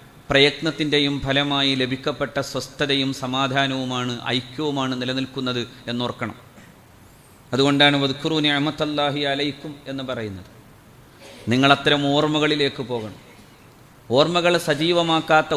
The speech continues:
ഒരു ജനതയും ജയിച്ചിട്ടില്ല. തങ്ങളുടെ മുന്നേ നടന്നുപോയവരുടെ ജീവിതങ്ങളെ ഓർക്കാത്ത ഒരു ജനത അത്രമേൽ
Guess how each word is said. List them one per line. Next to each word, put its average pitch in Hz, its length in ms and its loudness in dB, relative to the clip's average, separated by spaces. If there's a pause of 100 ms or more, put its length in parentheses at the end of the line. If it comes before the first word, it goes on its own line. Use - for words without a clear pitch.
ഒരു 156 180 0
ജനതയും 151 480 0
ജയിച്ചിട്ടില്ല. 127 480 -6 (1080)
തങ്ങളുടെ 147 400 4
മുന്നേ 151 300 2 (240)
നടന്നുപോയവരുടെ 151 800 2 (100)
ജീവിതങ്ങളെ 147 580 2
ഓർക്കാത്ത 147 420 2 (100)
ഒരു 147 140 0
ജനത 143 220 2 (960)
അത്രമേൽ 165 440 4